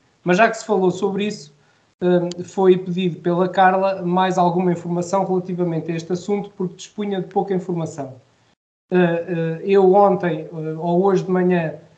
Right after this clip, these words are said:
a resposta que dei é que a informação que tinha era precisamente a mesma que a Vagos F M tinha enviado, e entretanto, eh, quando estive a preparar o programa, ao início da tarde,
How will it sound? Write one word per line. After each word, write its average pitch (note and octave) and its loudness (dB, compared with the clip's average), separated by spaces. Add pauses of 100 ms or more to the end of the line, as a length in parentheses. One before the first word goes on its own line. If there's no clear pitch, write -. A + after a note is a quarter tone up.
(220)
a F#3 0
resposta F3+ -2
que F3 -10
dei F#3 2
é F3 0
que F3 0
a - 6
informação F3 -2
que - -10
tinha E3+ -4
era E3 -4
precisamente E3+ -8
a D#3+ -6
mesma D3 -8
que F3+ -4
a F3 -2
Vagos D3+ -4
F E3+ -6
M D3 -6
tinha E3 -6
enviado, G3 0 (400)
e F#3+ 2
entretanto, A3 2
eh, F#3+ -2
quando G3+ -2
estive F#3 -4
a F3 -2
preparar E3+ -4
o E3+ -4
programa, F#3 0 (400)
ao F3+ 4
início F3+ 4
da F3+ 0
tarde, F3 2